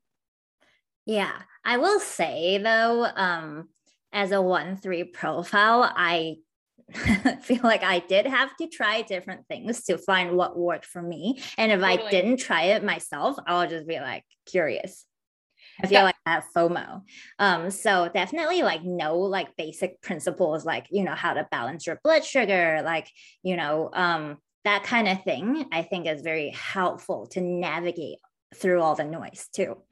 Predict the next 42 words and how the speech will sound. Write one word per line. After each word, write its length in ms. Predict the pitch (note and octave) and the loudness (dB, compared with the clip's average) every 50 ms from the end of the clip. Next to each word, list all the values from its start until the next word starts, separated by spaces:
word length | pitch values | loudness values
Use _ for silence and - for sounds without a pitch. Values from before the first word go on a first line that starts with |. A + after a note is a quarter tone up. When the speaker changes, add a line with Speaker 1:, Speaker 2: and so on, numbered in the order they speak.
| _ _ _ _ _ | _ _ _ _ _
Speaker 2:
Yes, 560 | G#3 G3+ G3 G3+ G#3+ G#3 F#3+ E3+ D#3 D#3+ - - | -14 -10 -4 0 2 2 2 2 0 -6 -10 -8
a 80 | - G#3+ | -8 -8
hundred 360 | G3 G3 A3 G#3 A3 B3+ C4 | -6 -6 -8 -4 -4 -4 -2
percent. 380 | C#4 C#4+ C4 - A3+ G#3+ - - | -2 -4 -4 -2 -4 -4 -2 -4
I 80 | G#3 G#3 | -4 -4
love 220 | G#3 G#3 G#3 G#3 | -4 -4 -4 -4
that 120 | A#3+ B3+ A#3+ | -6 -6 -6
you 100 | B3+ A3 | -8 -6
brought 220 | G3+ F#3+ G3 G3 | -4 -4 -4 -4
that 120 | G3+ G3+ G3+ | -6 -6 -4
up, 140 | G3+ F#3+ - | -4 -6 -6
because 580 | - G3+ G3 G3 G#3 G3 F#3+ F#3 F3+ F3+ - _ _ _ _ _ _ _ _ _ _ _ _ _ _ _ | -10 -16 -12 -8 -4 -4 -4 -4 -6 -12 -18 _ _ _ _ _ _ _ _ _ _ _ _ _ _ _
so 180 | - - C#4 C4+ | 0 0 2 2
the 140 | B3 - | 2 0
element 380 | F#3 A3 C4 C#4+ D#4+ F4 D#4 B3+ | 2 2 2 2 0 0 -2 -2
of 60 | A#3+ | -4
human 300 | - - B3+ A#3+ A#3+ A#3 | -6 -10 -10 -8 -8 -6
design 640 | A3 G#3+ G3+ F3+ - F3+ F3+ F3 F3+ F#3 G3+ G#3+ A3+ G#3 - | -6 -8 -8 -6 -6 -4 -4 -2 -2 -4 -4 -6 -8 -10 -4
has 160 | - G#3 G#3 G3 - - | -4 -4 -4 -4 -6 -4
been 460 | G3 F#3+ F#3 F#3 F3+ F3+ F3+ F3+ - _ | -4 -4 -4 -6 -10 -12 -12 -14 -16 _
so 600 | - - - - - - G#3 F3+ F3+ F#3 F#3 F#3+ | -20 -18 -16 -16 -6 -4 -2 0 0 0 0 -2
insightful 1000 | G3+ - F#3 F#3 F#3 F#3 F3+ D#3 - - - - G3+ G#3 G#3 A3 A3+ A#3+ B3+ B3+ _ _ | -4 -6 -6 -8 -8 -6 -4 -4 -4 -6 -2 -2 0 0 0 0 -2 -4 -6 -8 _ _
for 140 | C4 B3 | -2 -2
me 440 | B3 A#3+ B3 B3+ B3+ B3+ C4 C4+ - | 0 -2 -4 -2 -2 -2 -2 -2 -2
in 380 | - G#3 G3+ G3 F#3+ F#3+ F3 - F#3+ | -2 -2 -2 -2 -2 -4 -8 -8 -4
not 220 | F#3+ F#3+ G3 G3 | -2 0 0 0
only 200 | G3+ G#3 G#3+ G#3 | 0 -2 -4 -8
my 200 | G3 F#3 F3+ F3 | -8 -8 -8 -8
own 260 | - - E3 E3+ F3 E3 | -8 -8 -10 -12 -10 -6
life 380 | D#3+ D#3+ E3+ F#3 G#3 A#3 A3+ _ | -4 0 0 0 0 -2 -6 _
and 140 | A3 F#3+ F#3 F3 | -8 -6 -6 -4
navigating, 640 | E3+ E3+ F3 F3+ F3+ F#3 G3 F#3 F#3+ F#3 F#3 F3+ | -6 -6 -4 -6 -8 -8 -8 -6 -6 -8 -8 -8
like, 220 | E3+ E3+ E3+ - _ _ _ | -10 -10 -10 -10 _ _ _
my 160 | F#3+ F#3 F3+ | -8 -6 -6
relationships 800 | F3 F3 E3 E3 E3 D#3+ E3 - G3 - - - E3 - - - | -4 -4 -6 -6 -8 -8 -8 -12 -14 -12 -12 -12 -12 -12 -12 -12
with 140 | - F3 _ _ | -14 -14 _ _
family 320 | F#3 E3+ E3 E3 E3 D3+ | -6 -6 -6 -8 -10 -10
and 160 | D3+ F#3+ - | -12 -12 -10
friends, 380 | - D#3+ D3+ D#3+ F3+ A3 A3+ - - | -8 -8 -8 -8 -10 -12 -12 -8 -8
but 140 | G3 - | -6 -4
also 560 | - F3 F3+ F3 F3+ - F#3+ F3 D#3+ D#3 D#3 D3+ | -4 -6 -6 -6 -6 -8 -6 -6 -4 -6 -8 -8
with 160 | D3+ D#3+ - | -10 -14 -14